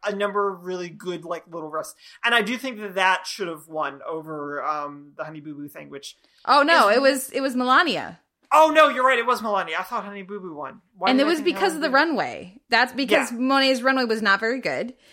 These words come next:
Speaker 2: It was
Speaker 1: Yeah.
Speaker 2: a good idea, but p-, not well executed,
Speaker 1: Poor
Speaker 2: not polished
Speaker 1: Yeah.
Speaker 2: at all. And
Speaker 1: Yeah.
Speaker 2: Aquaria was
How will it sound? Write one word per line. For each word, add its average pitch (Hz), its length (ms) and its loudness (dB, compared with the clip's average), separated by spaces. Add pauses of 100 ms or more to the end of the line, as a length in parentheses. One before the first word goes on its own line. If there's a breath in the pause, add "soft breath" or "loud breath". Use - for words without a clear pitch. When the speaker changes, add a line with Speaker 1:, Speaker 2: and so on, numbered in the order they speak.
(140 soft breath)
Speaker 2:
It - 80 -4
was - 80 4
Speaker 1:
Yeah. - 60 2
Speaker 2:
a - 20 0
good 254 160 6
idea, 226 320 2
but 196 260 -6
p-, - 180 -18
not 190 440 0
well 233 140 4
executed, 208 440 0
Speaker 1:
Poor - 20 -6
Speaker 2:
not 185 200 2
polished 208 320 2
Speaker 1:
Yeah. 220 40 -8
Speaker 2:
at 196 60 -2
all. 147 280 0 (280 loud breath)
And 208 160 0
Speaker 1:
Yeah. 208 80 -2
Speaker 2:
Aquaria 214 380 2
was 202 260 -6